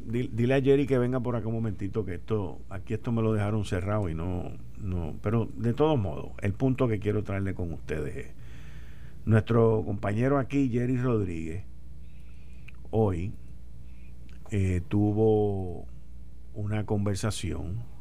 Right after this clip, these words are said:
ya lo encontré, ya lo encontré, tuvo una conversación, eh, y entrevistó al cónsul de México sobre un grupo que son como veintiún mexicanos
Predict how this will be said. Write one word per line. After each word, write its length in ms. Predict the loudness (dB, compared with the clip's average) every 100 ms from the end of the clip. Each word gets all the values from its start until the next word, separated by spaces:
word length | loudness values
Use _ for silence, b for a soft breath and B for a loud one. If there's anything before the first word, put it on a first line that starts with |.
| -10 -10 -4
ya 160 | 4 6
lo 80 |
encontré, 400 | 6 6 4 2
ya 120 | 0 0
lo 80 |
encontré, 440 | 2 0 -2 -6 -8 -8 -8 -8 -8 -8 B B B B B B 2
tuvo 260 | 4 6
una 240 | 4 2 0
conversación, 880 | 0 2 2 0 -2 -2 -4 -4 -4 -6 -8 B B B B B B B -4
eh, 400 | 0 2 2 0
y 140 | 2 2
entrevistó 680 | 4 4 4 2 4 6
al 160 | 6 2
cónsul 640 | 0 0 0 4 4 4
de 140 | 4 2
México 760 | 4 2 2 -2 -4 -6 -8 -8 -10 -10 -10 -8 B B B B B B B B B B
sobre 720 | 0 6 8 8 4 0 -2
un 220 | 0 2
grupo 540 | 4 4 8 8 8 4
que 140 | -2
son 200 | 0 -2
como 320 | 0 2 2
veintiún 560 | 2 2 2 2 2 4
mexicanos 640 | 4 2 2 -2 -2 -4